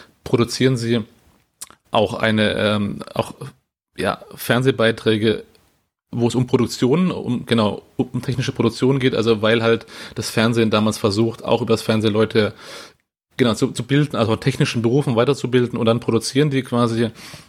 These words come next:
ähm, Beiträge für diese Sendungen, diese mehreren Sendungen, die es im D-D-R-Fernsehen zu dieser Zeit gibt. Und, ähm, es gibt auch, auch ein paar Sendungen, wo halt auch neben Filmbeiträgen auch eine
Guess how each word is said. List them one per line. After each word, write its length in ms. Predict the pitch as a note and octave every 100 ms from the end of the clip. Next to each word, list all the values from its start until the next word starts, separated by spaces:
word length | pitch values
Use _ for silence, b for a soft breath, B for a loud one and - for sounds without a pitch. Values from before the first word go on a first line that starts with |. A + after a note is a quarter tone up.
| B
ähm, 320 | A2 G#2+ G2+ F2+ _ _ - - A2 -
Beiträge 560 | A#2+ C#3 B2 A#2+ A2+ - B B
für 400 | - - C3 C3
diese 360 | A#2 A2 A2 -
Sendungen, 680 | G#2+ G#2 C3 C3+ C3 C3+ A2+
diese 340 | A2 A2 -
mehreren 380 | - A#2 A2 A2
Sendungen, 400 | G#2 B2 B2+ A#2+
die 60 | A#2
es 100 | A2+
im 160 | G#2+
D-D-R-Fernsehen 640 | A#2 A2 A2 A2 A2+ A2 G#2+
zu 80 |
dieser 220 | A2+ A2+ G#2+
Zeit 220 | G#2+ -
gibt. 320 | C#3+ D#3 - B B B B -
Und, 460 | C3 C#3 D3+ - -
ähm, 340 | A2+ A2+ A2 A2 B B
es 60 | -
gibt 120 | -
auch, 180 | - - - - - _ _ _ _ -
auch 160 | A#2+
ein 80 | C3
paar 220 | - A#2+
Sendungen, 420 | A#2+ B2 B2 B2 A2
wo 140 | G#2+
halt 100 | A#2+
auch 300 | A#2 A#2 -
neben 360 | A#2+ A#2+ D3+ C3
Filmbeiträgen 840 | - D#3 F3 C3 B2+ B2 B2 B2+
auch 220 | - -
eine 240 | A#2+ A2